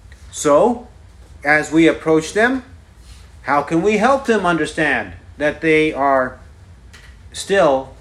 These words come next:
enslaved? Spending our life in malice and envy. Yes, malice.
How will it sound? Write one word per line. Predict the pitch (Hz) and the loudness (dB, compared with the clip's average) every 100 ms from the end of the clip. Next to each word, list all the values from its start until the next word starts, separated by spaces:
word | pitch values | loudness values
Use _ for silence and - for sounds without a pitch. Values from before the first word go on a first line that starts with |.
| - | -8
enslaved? | 151 147 - 196 139 85 82 - - - - - - - - - - - | -6 -6 -2 0 0 -4 -14 -20 -20 -20 -20 -20 -20 -20 -20 -20 -20 -14
Spending | - 175 190 208 240 233 | -10 0 0 2 2 4
our | 220 202 | 2 2
life | 180 190 202 202 | 0 2 0 -4
in | - 170 156 143 | -10 -6 -4 -2
malice | 165 180 196 190 - - | -2 0 -2 -4 -8 -8
and | 175 170 165 - 190 | -4 -4 -6 -10 -4
envy. | 208 185 165 104 - - - - - - - - - - - - - | -4 -2 -4 -6 -12 -20 -20 -20 -20 -20 -20 -20 -20 -20 -20 -18 -4
Yes, | 160 185 135 - | 0 0 0 -4
malice. | 147 214 214 175 - - | 0 0 0 -4 -6 -14